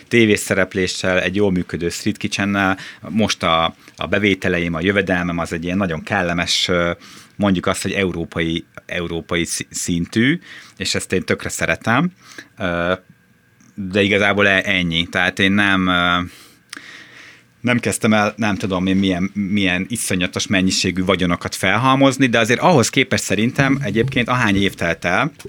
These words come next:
onnantól, hogy én itt így beköszöntem itt a nyilvánosság előtt, elég sok-, sokat tudtam elérni, még így pénzügyileg is, és ez egy nagyon, nagyon kellemes dolog. Ugyanakkor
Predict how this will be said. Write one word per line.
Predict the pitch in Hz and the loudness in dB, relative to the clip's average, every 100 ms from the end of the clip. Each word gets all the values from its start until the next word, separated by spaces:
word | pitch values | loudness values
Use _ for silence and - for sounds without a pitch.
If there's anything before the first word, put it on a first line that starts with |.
| - - - - - | -16 -16 -16 -20 -12
onnantól, | - 107 95 87 87 | -2 0 0 -2 -4
hogy | 87 | -4
én | 85 | -4
itt | 85 - | -4 -4
így | 85 | -2
beköszöntem | 87 95 - 87 - 87 | -2 -2 -4 -6 -4 -6
itt | - | -4
a | |
nyilvánosság | 87 87 95 110 117 - 120 113 - - | -2 0 2 0 0 0 0 -2 -8 -12
előtt, | - 113 117 - - _ _ _ _ _ _ _ _ - | -2 2 2 0 -20 _ _ _ _ _ _ _ _ -4
elég | 107 87 | -2 -2
sok-, | - - - - | -4 -6 -14 -8
sokat | - - - | -8 -6 -8
tudtam | 95 - 85 | -8 -6 -4
elérni, | 87 87 95 | -2 0 2
még | 92 87 | 2 0
így | 85 | -2
pénzügyileg | 98 87 78 78 78 73 | -2 -2 -4 -6 -6 -6
is, | 90 - - - - - - - _ | -4 -4 -6 -14 -16 -14 -16 -20 _
és | 87 - | -6 -2
ez | 90 | 2
egy | 92 | 2
nagyon, | 87 76 - | 2 0 -2
nagyon | 87 78 | -2 -2
kellemes | - 76 73 76 | -4 -4 -4 -4
dolog. | - 76 73 - | -4 -6 -6 -2
Ugyanakkor | 147 143 143 143 - 143 - | 4 6 6 4 2 0 0